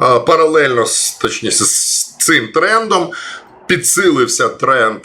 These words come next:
який вже просував потім і Зеленський, і Хламідія, точніше, Арахамія. Мовляв, е, всі ці попередження американської сторони про, е, ймовірний наступ росіян з, з півночі, саме мова йшла з території Білорусі,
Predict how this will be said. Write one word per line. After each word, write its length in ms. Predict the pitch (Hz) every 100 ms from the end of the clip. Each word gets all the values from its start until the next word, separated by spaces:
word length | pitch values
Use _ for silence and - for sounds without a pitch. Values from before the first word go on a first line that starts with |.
| -
який 440 | 107 107 107 113
вже 240 | 95 95 101
просував 800 | - - 120 110 110 104 95 -
потім 340 | 95 - 98 -
і 140 | 175
Зеленський, 800 | 139 131 139 135 120 - 120 117
і 140 | 117 107
Хламідія, 600 | 123 147 214 233 185 170
точніше, 460 | 139 - 151 143
Арахамія. 680 | 139 135 - 135 131 123 120 - - - - -
Мовляв, 580 | 127 127 131 123 - -
е, 440 | 117 113 113 110 107
всі 300 | - - 180
ці 180 | 135 147
попередження 720 | - 180 147 143 123 120 120
американської 680 | 113 113 113 123 104 - 110
сторони 460 | - 110 104 104 95
про, 600 | - 95 92 92 95 - - - - -
е, 300 | 98 98 98 95
ймовірний 840 | 113 117 117 117 104 101 98 95
наступ 560 | 101 110 110 - 98 85
росіян 640 | 98 - 147 196 220 220 - -
з, 380 | - - -
з 40 | -
півночі, 540 | - 175 160 143 -
саме 400 | 120 156 147 120
мова 420 | 120 117 113 107
йшла 260 | 107 110 92
з 120 | -
території 580 | - 104 95 - 87 87
Білорусі, 640 | 95 104 107 - - -